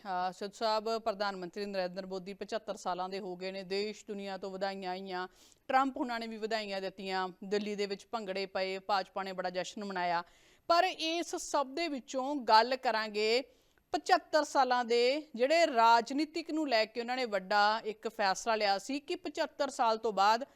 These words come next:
ਸਿਆਸਤ ਤੋਂ ਜਿਹੜਾ ਉਹ ਕਿਨਾਰਾ ਕਰ ਲੈਣਾ ਚਾਹੀਦਾ ਹੈ, ਰਿਜ਼ਾਈਨ ਦੇ ਦੇਣਾ ਚਾਹੀਦਾ ਹੈ ਤੇ ਪਚੱਤਰ ਸਾਲਾਂ ਵਾਲੀ ਪਾਲਿਸੀ ਤੇ ਕੰਮ ਭਾਜਪਾ ਕਰ ਰਹੀ ਸੀ।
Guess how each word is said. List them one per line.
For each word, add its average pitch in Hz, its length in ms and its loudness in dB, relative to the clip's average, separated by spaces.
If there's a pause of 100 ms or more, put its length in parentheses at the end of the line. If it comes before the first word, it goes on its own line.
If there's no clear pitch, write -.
(240)
ਸਿਆਸਤ 294 580 4 (100)
ਤੋਂ 294 120 0
ਜਿਹੜਾ 226 460 4 (340)
ਉਹ 285 80 2
ਕਿਨਾਰਾ 269 480 8
ਕਰ 254 200 4
ਲੈਣਾ 240 280 0
ਚਾਹੀਦਾ 233 340 2
ਹੈ, 240 160 8
ਰਿਜ਼ਾਈਨ 226 360 0
ਦੇ 226 160 4
ਦੇਣਾ 220 240 0
ਚਾਹੀਦਾ 220 420 0
ਹੈ 226 80 4
ਤੇ 226 140 -2
ਪਚੱਤਰ 247 480 -4
ਸਾਲਾਂ 226 280 0
ਵਾਲੀ 233 160 -2
ਪਾਲਿਸੀ 233 560 0
ਤੇ 262 140 -2
ਕੰਮ 262 340 0
ਭਾਜਪਾ 226 580 2 (400)
ਕਰ 311 220 12
ਰਹੀ 214 180 2
ਸੀ। - 300 -12